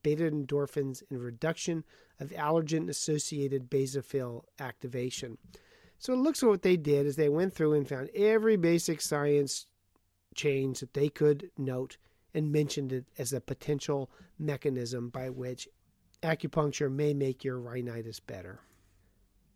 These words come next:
Outside of vaccines and some biologics such as Rituxan and steroid injections, I cannot think of any medical intervention, and by medical intervention I mean medicines, not surgery, whose effect upon disease physiology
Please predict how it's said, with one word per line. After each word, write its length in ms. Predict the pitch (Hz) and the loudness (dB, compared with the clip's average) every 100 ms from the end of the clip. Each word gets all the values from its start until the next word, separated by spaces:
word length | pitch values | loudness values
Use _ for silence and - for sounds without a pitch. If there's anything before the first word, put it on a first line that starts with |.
| - | 2
Outside 560 | 214 - - 240 220 | 2 2 0 2 4
of 260 | 170 147 170 | 4 2 0
vaccines 720 | 151 175 175 - 214 202 160 | 0 2 2 0 2 4 2
and 200 | 175 160 | 2 0
some 300 | - 180 147 | 2 0 2
biologics 720 | 165 160 147 147 190 170 139 | 4 4 4 4 2 2 0
such 220 | - 160 | 0 0
as 160 | 147 131 | 0 0
Rituxan 1000 | 139 127 127 - 190 - - 147 135 131 165 | -4 -6 -6 -6 -8 -6 -2 -2 -2 -4 -4
and 300 | 143 127 - | -2 -4 -6
steroid 600 | - - 208 196 147 131 | -6 2 4 4 2 2
injections, 800 | 123 135 107 - 123 120 - - - | -2 -6 -8 -8 -8 -8 -12 -8 -2
I 100 | 233 | -2
cannot 360 | 254 196 165 | 0 0 0
think 220 | - 175 | -2 -2
of 120 | 147 139 | 0 0
any 160 | 139 | 0
medical 540 | 127 127 156 160 143 151 | -2 -2 0 0 -2 -4
intervention, 760 | 131 123 139 156 - 117 113 - _ - | -6 -2 0 0 -2 -6 -12 -18 _ -10
and 160 | 127 | -8
by 120 | 123 120 | -6 -6
medical 400 | 131 139 - 123 | -4 -6 -6 -8
intervention 560 | 113 113 113 110 117 | -8 -8 -10 -10 -10
I 100 | 110 | -10
mean 280 | 113 113 110 | -8 -8 -8
medicines, 560 | 117 117 - 113 101 - | -10 -8 -8 -8 -10 -12
not 240 | 92 90 | -14 -12
surgery, 640 | - 143 139 127 104 - _ _ - _ | -6 -4 -4 -6 -10 -14 _ _ -20 _
whose 220 | - 185 | 0 4
effect 400 | 180 - 226 226 | 2 2 0 0
upon 320 | - - 170 156 | -4 -2 0 0
disease 500 | 143 135 180 180 151 | -2 0 0 0 -2
physiology 920 | 151 139 139 131 135 123 127 120 139 | -6 -4 -4 -4 -6 -6 -6 -6 -10